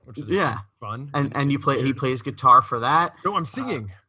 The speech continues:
Speaker 2: oh, he's singing, that's right.
Speaker 1: Yeah, weird.
Speaker 2: So back to singing. So from after The Mistake, right? This is the
Speaker 1: Mm-hmm.
Speaker 2: first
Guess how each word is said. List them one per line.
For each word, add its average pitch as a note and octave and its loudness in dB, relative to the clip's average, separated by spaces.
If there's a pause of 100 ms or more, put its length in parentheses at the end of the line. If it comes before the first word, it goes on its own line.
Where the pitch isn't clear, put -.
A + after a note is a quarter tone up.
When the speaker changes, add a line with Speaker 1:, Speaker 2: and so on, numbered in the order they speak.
(340)
Speaker 2:
oh, F3 0
he's F#3+ 2
singing, C4+ 2
that's C#3 -2
right. F3+ 2
Speaker 1:
Yeah, D#3+ -8
weird. A2 -8 (200)
Speaker 2:
So D3 2
back D3 -2
to E3+ -4
singing. D3+ -2
So C3 -2
from C3 -2
after B2+ -6
The A#2+ -6
Mistake, A#2+ -6
right? B2+ -6
This - -10
is B2 -12
the A2+ -8
Speaker 1:
Mm-hmm. G#2 -6
Speaker 2:
first B2 -2